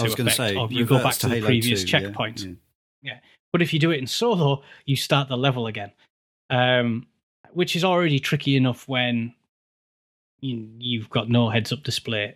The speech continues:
Speaker 2: and every all, all weapons that you pick up off the floor have half the amount of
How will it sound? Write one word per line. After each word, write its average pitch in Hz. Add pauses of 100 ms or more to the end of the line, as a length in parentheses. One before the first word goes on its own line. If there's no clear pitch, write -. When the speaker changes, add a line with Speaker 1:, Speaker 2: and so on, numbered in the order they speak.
Speaker 2:
and 110 (140)
every 135 (180)
all, 135
all 143
weapons 147
that 135
you 147
pick 143
up 151
off 143
the 139
floor 156
have 147
half 139
the 127
amount 117
of -